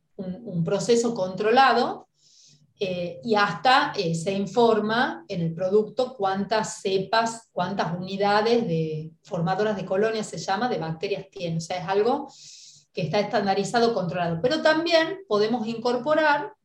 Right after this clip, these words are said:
siempre que se pueda, y con algunas salvedades, los famosos fermentados caseros, como el chucrut, que tiene muchísimos lactobacilos, ¿sí? El chucrut fermentado sin pasteurizar,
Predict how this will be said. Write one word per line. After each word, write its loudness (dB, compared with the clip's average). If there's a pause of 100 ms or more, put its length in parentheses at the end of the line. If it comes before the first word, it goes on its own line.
(680)
siempre -4
que -4
se -10
pueda, -2 (160)
y -6
con 0
algunas 0
salvedades, 4 (320)
los 4
famosos -2
fermentados -6
caseros, 2
como -6
el -6
chucrut, -4
que -6
tiene -6
muchísimos -6
lactobacilos, -2
¿sí? -8
El -2
chucrut -10
fermentado -4
sin -6
pasteurizar, 0